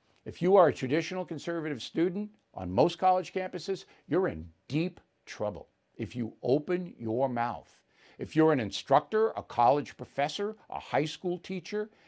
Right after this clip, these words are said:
and you stick up for traditional America, stand up for your country, you are in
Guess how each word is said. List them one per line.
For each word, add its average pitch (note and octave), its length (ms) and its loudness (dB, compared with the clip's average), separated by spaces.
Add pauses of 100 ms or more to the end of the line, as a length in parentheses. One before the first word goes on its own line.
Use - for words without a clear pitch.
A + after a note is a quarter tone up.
(120)
and F2 140 -10
you D3 160 0
stick - 300 -2
up F#3 160 2
for B2+ 100 -4
traditional C#3 640 -6
America, F#3 440 -6
stand C#3 480 -4
up E3 140 0
for F3 160 -6
your F3+ 160 -6
country, G3 540 -10 (880)
you C#3 200 2
are A2+ 180 0
in E2 140 -12